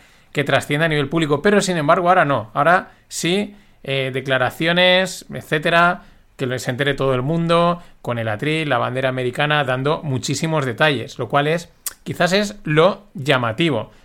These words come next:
porque seguro que, eh, pues pilladas en uno y otro lado del, del, del charco de espías o pseudoespías, pues hemos tenido, o sea, han tenido cada dos por tres, ¿no? Porque es parte del juego.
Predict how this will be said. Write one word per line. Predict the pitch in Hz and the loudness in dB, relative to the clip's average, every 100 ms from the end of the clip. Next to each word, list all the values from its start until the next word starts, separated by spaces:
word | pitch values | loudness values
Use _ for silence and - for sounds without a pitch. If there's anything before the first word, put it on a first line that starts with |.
| - | -14
porque | 120 131 | -8 -4
seguro | - 147 202 | -2 2 2
que, | 160 180 202 - - - - | 2 0 -2 -8 -20 -20 -8
eh, | 139 131 131 131 _ _ - - _ | -4 -4 -6 -8 _ _ -18 -18 _
pues | - 131 | -12 -8
pilladas | 131 127 170 165 131 - | -6 2 4 4 2 -4
en | 139 | -2
uno | 165 175 | 0 0
y | 143 | 0
otro | 156 156 | 0 4
lado | 156 156 | 4 4
del, | 151 143 139 135 135 - - - | 2 -2 -4 -8 -10 -16 -18 -12
del, | 156 143 139 135 131 143 - - - - _ | -4 -4 -4 -6 -8 -10 -18 -20 -20 -20 _
del | - 139 123 | -6 -4 -4
charco | - 165 165 123 127 - - - | 0 0 2 -6 -8 -16 -20 -18
de | 135 127 127 - | -8 -6 -6 -10
espías | - 165 151 135 | -4 0 0 0
o | 147 | -2
pseudoespías, | 156 139 135 143 151 170 - - _ _ | -2 -4 -4 -2 -2 -2 -10 -20 _ _
pues | 120 | -6
hemos | 131 123 | -4 -2
tenido, | 135 135 147 | -2 -2 -2
o | - | -4
sea, | - 127 | -2 -2
han | 123 | -2
tenido | 135 143 151 | -4 -2 0
cada | 131 123 | 0 2
dos | 139 | 0
por | - 127 | 0 -2
tres, | 113 151 107 | 2 0 0
¿no? | 131 160 | -4 -6
Porque | 110 110 113 - | -6 -6 -6 -10
es | - | -2
parte | 147 139 127 | -2 0 -2
del | 120 | -4
juego. | - 170 139 | 0 0 0